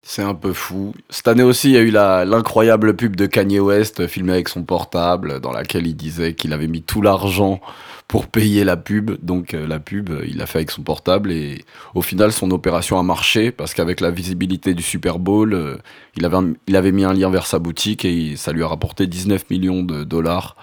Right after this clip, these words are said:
en trois jours. Donc, le gars a investi sept millions, il en récupère dix-neuf, elle est belle. Mais, euh, comme je disais, le Super Bowl, euh, c'est pas vraiment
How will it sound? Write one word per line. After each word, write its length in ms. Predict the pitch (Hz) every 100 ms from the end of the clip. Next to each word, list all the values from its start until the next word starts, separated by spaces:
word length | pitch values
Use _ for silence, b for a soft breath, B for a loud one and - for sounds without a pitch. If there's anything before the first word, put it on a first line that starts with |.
| B B
en 100 | -
trois 240 | - 87
jours. 320 | 82 71 - - B B -
Donc, 160 | - 87
le 80 |
gars 180 | 82 98
a 40 | 92
investi 420 | 87 85 - 90
sept 240 | - 87
millions, 280 | 95 87 92
il 80 | 90
en 60 |
récupère 340 | 85 82 - 82
dix-neuf, 480 | 85 80 85 87 -
elle 120 | 76
est 40 |
belle. 200 | - - _ B B B B B B B B B -
Mais, 360 | 101 113 113
euh, 340 | 113 104 95 95 -
comme 160 | 127
je 80 | 117
disais, 280 | 117 113 139
le 160 | 127
Super 360 | 107 - 104 101
Bowl, 320 | 107 127 123
euh, 180 | 104 87 82 76 B B B
c'est 160 | - 98
pas 140 | 123
vraiment 800 | 120 120 120 123 120 117 110 104